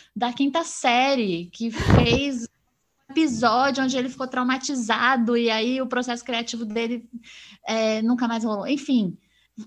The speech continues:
é muita <laughs> história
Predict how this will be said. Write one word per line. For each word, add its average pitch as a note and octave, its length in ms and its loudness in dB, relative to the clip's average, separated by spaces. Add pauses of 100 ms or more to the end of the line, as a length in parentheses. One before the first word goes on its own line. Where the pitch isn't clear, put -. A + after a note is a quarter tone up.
é C4+ 120 -2
muita F4 800 0 (600)
<laughs> - 280 -6
história C#4 920 2